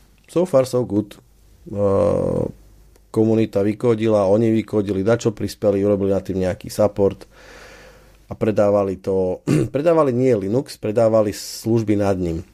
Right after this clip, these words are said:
Čiže pridávali nejaké vlastné tooly, ktoré do toho Linuxu akože boli zabudované a pomáhali im s manažmentom a zároveň predávali akože support. A zároveň podľa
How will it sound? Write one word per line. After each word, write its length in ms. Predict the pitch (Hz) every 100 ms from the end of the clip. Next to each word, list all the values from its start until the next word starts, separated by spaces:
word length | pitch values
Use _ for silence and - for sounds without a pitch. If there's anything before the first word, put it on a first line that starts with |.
| -
Čiže 240 | - 101
pridávali 800 | 98 110 113 110 110 101 95 90
nejaké 320 | 90 110 - 98
vlastné 320 | 110 - 87
tooly, 400 | 95 110 160 220 - _
ktoré 400 | - - 95 95
do 80 | 95
toho 240 | 107 107
Linuxu 400 | 107 101 92 98
akože 320 | 92 95 90 92
boli 160 | 92
zabudované 720 | 87 104 113 110 110 104 101
a 320 | 95 90 90 87 - _ - _ _ - - - - - - -
pomáhali 480 | 107 113 104 92
im 80 | 90
s 80 | 87
manažmentom 560 | 95 117 117 127 131 110
a 80 |
zároveň 400 | 92 104 110 107
predávali 480 | 95 95 95 95 92
akože 480 | 85 98 95 92 87 - - - - - _
support. 640 | - 101 - 95 98 - - - - - - - - - -
A 400 | 107 101 98 95
zároveň 560 | 101 127 156 147 120 117 _ _
podľa 480 | 110 120 123 104